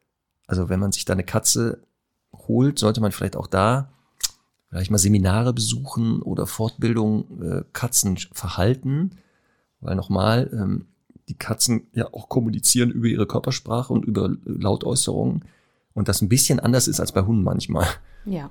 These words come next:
Speaker 1: Und das muss man dann schon wissen, ne? Bei anderen, wie gesagt, weiß ich gar, also wüsste ich jetzt nicht. Meerschweinchen und Co. Pff, keine Ahnung.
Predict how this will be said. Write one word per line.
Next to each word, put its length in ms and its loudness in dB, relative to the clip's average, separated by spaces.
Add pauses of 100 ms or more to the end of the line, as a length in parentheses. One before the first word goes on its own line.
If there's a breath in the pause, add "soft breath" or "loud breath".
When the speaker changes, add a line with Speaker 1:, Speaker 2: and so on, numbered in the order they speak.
(240)
Speaker 1:
Und 120 -6
das 220 -4
muss 240 -2
man 120 2
dann 140 2
schon 280 0
wissen, 300 0
ne? 260 -4
Bei 380 0
anderen, 300 6
wie 60 -20
gesagt, 260 -2
weiß 180 0
ich 140 -4
gar, 220 0
also 160 0
wüsste 160 0
ich 60 -4
jetzt 200 -2
nicht. 240 -10 (220)
Meerschweinchen 720 0
und 160 -4
Co. 400 2 (540 loud breath)
Pff, 160 -12
keine 280 -10
Ahnung. 260 -6